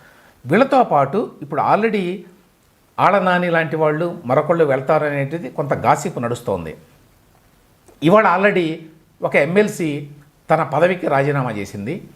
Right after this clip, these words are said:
దాంతోపాటు వైఎస్ఆర్సీపీ కూడా రాజీనామా చేసింది. పోతుల సునీత ఆవిడ పేరు. ఈవిడ చీరాలకి చెందిన వ్యక్తి, చీరాల్లో రాజకీయాలు చేస్తోంది. గతంలో టీడీపీ ద్వారానే రాజకీయాల్లోకి వచ్చింది.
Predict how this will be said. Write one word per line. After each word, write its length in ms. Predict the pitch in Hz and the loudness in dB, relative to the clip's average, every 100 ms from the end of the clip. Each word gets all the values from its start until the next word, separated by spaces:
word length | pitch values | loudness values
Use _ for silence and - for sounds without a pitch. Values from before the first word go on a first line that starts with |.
| - - | -20 -4
దాంతోపాటు 580 | 123 175 185 175 151 175 | 2 2 2 0 -2 -2
వైఎస్ఆర్సీపీ 580 | 127 139 147 143 127 | -4 -2 -4 -4 -8
కూడా 200 | 104 139 | -4 -2
రాజీనామా 420 | 135 110 113 104 98 | 0 0 -2 -4 -6
చేసింది. 480 | 92 95 95 87 - _ - | -8 -8 -10 -12 -16 _ -2
పోతుల 280 | 165 180 170 | 0 0 -2
సునీత 440 | - 120 120 120 | -2 -2 0 0
ఆవిడ 260 | 127 104 98 - | 0 0 -2 -4
పేరు. 240 | 95 80 - _ - _ | -8 -10 -18 _ -20 _
ఈవిడ 180 | 190 220 - | -2 0 2
చీరాలకి 380 | 156 165 151 143 | 2 4 0 -4
చెందిన 260 | 123 120 113 | -8 -6 -6
వ్యక్తి, 440 | 101 - 147 - - | -6 -6 -10 -10 -4
చీరాల్లో 420 | 131 135 131 131 113 | 0 2 2 -2 0
రాజకీయాలు 400 | 110 110 131 110 | -2 0 -2 -2
చేస్తోంది. 600 | 110 - 120 120 175 - - - - - _ 147 | -4 -2 -2 -2 -6 -12 -20 -20 -20 -20 _ -2
గతంలో 500 | 147 226 233 233 - - | 2 4 4 2 -6 -8
టీడీపీ 380 | 185 196 202 165 | -4 -2 -2 0
ద్వారానే 380 | 165 160 165 | 0 0 0
రాజకీయాల్లోకి 500 | 180 143 131 139 123 | 0 0 0 -2 -2
వచ్చింది. 460 | 104 - 104 139 - | -6 -8 -8 -8 -10